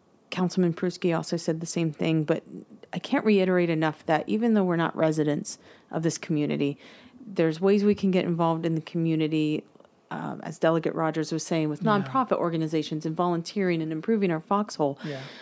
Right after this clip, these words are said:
Speaker 1: But our, our legislators do care about what we think, regardless if we're gonna be here for two years or we're
Speaker 2: Yeah.
Speaker 1: moving here or what have you. They get it.
Speaker 2: Yeah.
Speaker 1: And I think that, um, as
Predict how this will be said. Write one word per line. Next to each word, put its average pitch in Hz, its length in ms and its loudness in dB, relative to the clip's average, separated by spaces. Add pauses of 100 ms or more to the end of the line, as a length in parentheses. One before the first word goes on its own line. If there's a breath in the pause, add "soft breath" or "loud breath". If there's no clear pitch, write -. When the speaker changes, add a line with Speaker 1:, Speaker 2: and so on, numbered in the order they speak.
(160 loud breath)
Speaker 1:
But 190 380 4
our, 175 480 4 (180)
our 165 240 2
legislators 175 800 2
do 165 300 0
care 170 360 -2
about 156 260 0
what 151 120 0
we 156 100 -2
think, 139 440 -6
regardless 180 600 0
if 175 140 -6
we're 165 300 0
gonna 160 280 -2
be 156 160 -4
here 156 360 -2
for 139 240 -6
two - 220 -2
years 196 580 4
or 151 500 -2 (140)
we're 151 80 -2
Speaker 2:
Yeah. 147 60 -2
Speaker 1:
moving 202 320 2
here 170 300 -2
or 151 120 -2
what 147 160 -2
have 165 260 2
you. 139 220 -2 (480 loud breath)
They 185 280 4
get 160 360 2
it. - 160 -8 (360 loud breath)
Speaker 2:
Yeah. 156 140 -2
Speaker 1:
And 170 240 4
I 165 140 2
think 175 520 0
that, 160 460 2
um, 151 300 -2
as 156 200 0